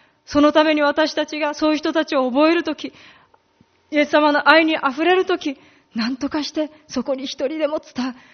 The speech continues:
ですね、使わさなければならない。私のもとですね、その人たちのもとに何とかして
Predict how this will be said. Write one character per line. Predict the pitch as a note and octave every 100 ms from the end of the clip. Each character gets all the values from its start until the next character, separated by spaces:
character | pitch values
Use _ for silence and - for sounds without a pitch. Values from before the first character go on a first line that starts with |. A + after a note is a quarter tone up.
| _
で | -
す | A3+
ね、 | C#4
使 | D#4 - B3+
わ | B3+
さ | C#4
な | C#4
け | D4
れ | D#4
ば | D#4+
な | D4+
ら | D#4 E4
な | F4
い。 | E4+ - -
私 | - C#4+ D4 D4
の | D4+
も | D4+ D4
と | B3+
で | C#4
す | D#4+
ね、 | F4
そ | D#4
の | D#4
人 | E4+
た | D#4+ D#4+
ち |
の | D#4
も | D4+ D4+
と | F4
に | D4 - - -
何 | C#4 D#4+
と | F4
か | F4 F4+
し | -
て | E4